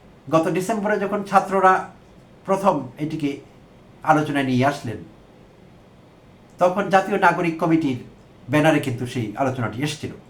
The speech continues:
তখন তো এনসিপি হয়নি, বৈষম্য বিরোধী ছাত্র আন্দোলন এবং জাতীয় নাগরিক পার্টি কমিটি। তো সেখানে এই আলোচনাটি এসেছিল, but বিএনপি একেবারে যেটিকে কণ্ঠ ভোটে নাকচ বলে অনেকটা তাই করেছিল।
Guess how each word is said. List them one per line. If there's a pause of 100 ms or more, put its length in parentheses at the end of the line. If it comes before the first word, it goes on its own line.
(920)
তখন
তো
এনসিপি
হয়নি, (720)
বৈষম্য
বিরোধী
ছাত্র
আন্দোলন
এবং (240)
জাতীয়
নাগরিক
পার্টি (800)
কমিটি। (1400)
তো (200)
সেখানে (500)
এই
আলোচনাটি
এসেছিল, (200)
but (200)
বিএনপি (400)
একেবারে
যেটিকে
কণ্ঠ
ভোটে
নাকচ
বলে
অনেকটা
তাই
করেছিল।